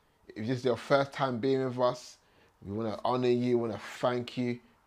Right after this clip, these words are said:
We just wanna say thank you for joining us. We hope to see you again. Please feel free to D M us on our Instagram or Twitter.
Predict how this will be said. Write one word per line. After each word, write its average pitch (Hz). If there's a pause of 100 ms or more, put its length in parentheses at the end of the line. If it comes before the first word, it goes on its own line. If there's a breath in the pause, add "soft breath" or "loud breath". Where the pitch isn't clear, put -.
We 107
just 110
wanna 107
say 104 (400 soft breath)
thank 120
you 120
for 113
joining 113
us. 117 (280)
We 95
hope 98
to 104
see -
you 110
again. 113 (420 loud breath)
Please 123
feel 127
free 123
to 120
D 120
M 120
us 117
on 104
our 101
Instagram 117
or 98
Twitter. 123